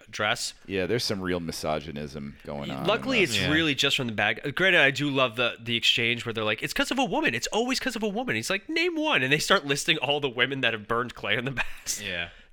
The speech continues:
Speaker 2: This, are you f-, you're familiar with the Bechdel test?
Speaker 1: Uh, I definitely am, but for our
Speaker 2: <laughs>
Speaker 1: listeners, if you would like to explain it in layman's
Speaker 3: I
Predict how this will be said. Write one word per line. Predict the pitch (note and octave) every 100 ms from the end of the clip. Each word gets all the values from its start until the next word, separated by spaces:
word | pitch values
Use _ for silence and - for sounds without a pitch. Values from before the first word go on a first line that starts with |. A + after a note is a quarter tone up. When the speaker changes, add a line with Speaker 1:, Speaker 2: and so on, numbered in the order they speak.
| -
Speaker 2:
This, | A#2 A#2+ A#2
are | B2
you |
f-, | B2 -
you're | B2+ A#2
familiar | B2+ B2 A#2
with | G2+ -
the | G2
Bechdel | F#2 E2+ C#2+ A#1+
test? | - - - - _ _ _ _ _ _ _ _ -
Speaker 1:
Uh, | C3 -
I | A#2+ C3 D#3+ C#3 A2
definitely | B2 C#3+ A#2+ A2 G#2
am, | G#2+ A#2 -
but | A#3+ -
for | - B2+
our | B2+ A#2+ A#2+
Speaker 2:
<laughs> | A#2 C3+
Speaker 1:
listeners, | G3 B2 G#2+ F#2 - - - G3 - - -
if | C3 -
you | C3
would | C3 B2
like | A#2+ -
to | A2+
explain | - B2+ A#2
it | A2+ C#3+
in | F3 D#3+
layman's | C#3 E3
Speaker 3:
I | D#3